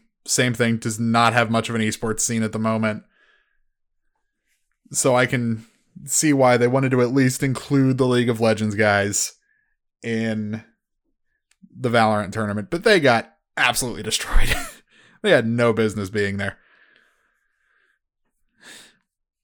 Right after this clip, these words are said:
Double have played like hot garbage for, for Team Rift.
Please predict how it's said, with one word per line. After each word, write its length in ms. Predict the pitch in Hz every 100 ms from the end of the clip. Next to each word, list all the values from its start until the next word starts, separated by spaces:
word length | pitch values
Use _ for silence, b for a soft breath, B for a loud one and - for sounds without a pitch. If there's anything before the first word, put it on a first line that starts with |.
| _ _ _ _ -
Double 280 | 151 160
have 180 | 123 -
played 240 | - 113 98
like 140 | 101
hot 760 | - - 113 107 - 131 120 -
garbage 840 | 113 110 117 104 95 - - b b b b b _ _ _ -
for, 720 | - 123 107 101 98 - 92 -
for 120 | 123
Team 320 | 110 107 98
Rift. 280 | 101 95 -